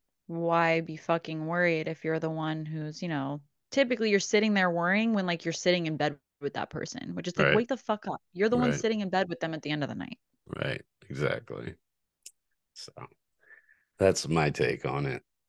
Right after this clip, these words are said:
Speaker 2: Um, eh, you know, to
Speaker 1: A lot
Speaker 2: each
Speaker 1: of
Speaker 2: their
Speaker 1: decisions
Speaker 2: own.
Speaker 1: are fueled by insecurity for sure.
Speaker 2: Say that again?
Speaker 1: And I've, I've been there. Yeah, i-, insecurity.
Speaker 2: For sure. For sure. Um,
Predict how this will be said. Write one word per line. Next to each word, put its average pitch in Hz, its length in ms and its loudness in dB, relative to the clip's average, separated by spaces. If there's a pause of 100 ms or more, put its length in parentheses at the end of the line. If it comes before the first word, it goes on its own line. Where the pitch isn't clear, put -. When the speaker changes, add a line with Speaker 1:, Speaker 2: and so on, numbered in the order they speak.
(160)
Speaker 2:
Um, 76 600 -8 (120)
eh, 120 140 -2 (240)
you 113 140 0
know, 73 160 -2 (1000)
to 131 140 2
Speaker 1:
A - 80 4
lot 131 120 8
Speaker 2:
each - 60 2
Speaker 1:
of 110 40 4
Speaker 2:
their 110 120 10
Speaker 1:
decisions 92 140 10
Speaker 2:
own. 82 240 6
Speaker 1:
are 87 40 -2 (240)
fueled 160 220 -4
by 156 140 2
insecurity - 720 -8
for - 200 -12
sure. - 540 -6 (200)
Speaker 2:
Say - 160 4
that - 120 4
again? 98 340 0
Speaker 1:
And 202 100 4
I've, 208 140 0 (300)
I've 180 80 -8
been 160 220 0
there. 147 440 -2 (400)
Yeah, 208 240 -8
i-, - 180 -6
insecurity. - 800 -6 (800)
Speaker 2:
For 85 160 4
sure. - 340 -4 (520)
For - 200 -4
sure. - 340 -6 (800)
Um, 92 680 6